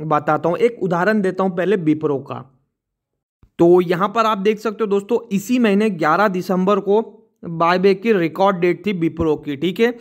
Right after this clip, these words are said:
नंबर ऑफ शेयर कितने थे बायबैक में? करीबन तेईस करोड़ पच्चीस लाख क्वांटिटी, वो पचहत्तर लाख क्वांटिटी हमें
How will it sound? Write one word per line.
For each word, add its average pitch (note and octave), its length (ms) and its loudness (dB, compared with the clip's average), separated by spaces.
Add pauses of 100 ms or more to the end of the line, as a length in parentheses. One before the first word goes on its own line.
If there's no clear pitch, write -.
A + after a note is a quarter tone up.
(240)
नंबर G3+ 340 2
ऑफ A#3 200 0
शेयर A3+ 180 2
कितने G#3+ 400 0
थे A3+ 260 4
बायबैक G3 440 2
में? A3 140 -2
करीबन G3+ 400 -2
तेईस G3 400 -2
करोड़ G3 380 2 (120)
पच्चीस F#3+ 480 -4
लाख F3+ 240 2
क्वांटिटी, E3+ 460 -2
वो G3 160 0
पचहत्तर F3+ 440 -2
लाख F#3+ 240 2
क्वांटिटी F3 360 -2
हमें F#3 220 0